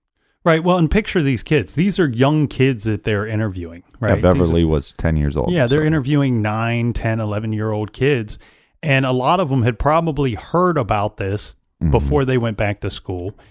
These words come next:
Speaker 1: And they're young. They don't really understand the situation and what's going on.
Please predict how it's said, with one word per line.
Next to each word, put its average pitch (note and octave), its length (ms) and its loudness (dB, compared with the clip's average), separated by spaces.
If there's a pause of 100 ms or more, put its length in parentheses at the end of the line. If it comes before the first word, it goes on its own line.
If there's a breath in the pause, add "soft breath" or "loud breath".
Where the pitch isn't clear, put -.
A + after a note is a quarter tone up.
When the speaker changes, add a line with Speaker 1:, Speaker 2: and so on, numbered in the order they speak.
(180 soft breath)
Speaker 1:
And C3+ 260 2
they're C#3 120 2
young. C3 380 2
They B2 120 2
don't D3 220 2
really C3 300 2
understand A#2 800 -2
the G2+ 200 -4
situation G#2+ 800 -2
and G2 100 -2
what's G#2 220 -2
going G2 360 -2
on. G#2+ 380 0